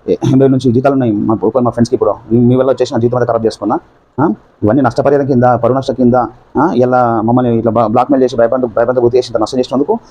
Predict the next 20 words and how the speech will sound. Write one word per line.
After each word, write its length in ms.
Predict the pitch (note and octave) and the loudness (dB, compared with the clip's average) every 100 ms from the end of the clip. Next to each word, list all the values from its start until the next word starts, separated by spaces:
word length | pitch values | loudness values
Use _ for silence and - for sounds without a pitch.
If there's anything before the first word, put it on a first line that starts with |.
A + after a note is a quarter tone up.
| _ | _
మీకు 100 | A#2 | -2
కూడా 140 | B2+ B2+ | 2 0
అటాసీ 240 | A2 C3+ | 0 -2
కేసు 160 | B2+ A#2+ | 0 0
పెట్టి 140 | A#2+ | 0
మీకు 400 | C3 A#2 G#2+ G2+ G2+ B2 | 0 2 0 0 -2 0
జీ-, 380 | A#2 A2+ G#2 | 0 2 0
జైలుకి 220 | A2 B2+ B2 | 0 0 0
ఇచ్చాల్సింది. 320 | A#2+ A#2+ A#2+ | -2 0 2
కానీ 200 | C3+ A#3 _ _ _ | 2 -2 _ _ _
ఎందుకంటే 460 | A2+ C#3 C3 C#3 F#3 - _ B2 | 0 0 0 -2 -4 -10 _ -2
పోనీ 300 | B2+ A2 G#2+ | 0 0 0
మా 60 | A#2 | 0
అమ్మ 120 | C3 | 0
పోనీ 200 | C3+ B2+ | 0 0
పోనీ 100 | B2+ | 0
పాప 140 | C#3 | -2
ఆమె 80 | A#2+ | -2
కూడా 120 | A#2+ | -2
అంటుంది, 340 | A2+ A2+ C#3+ | -2 -2 -4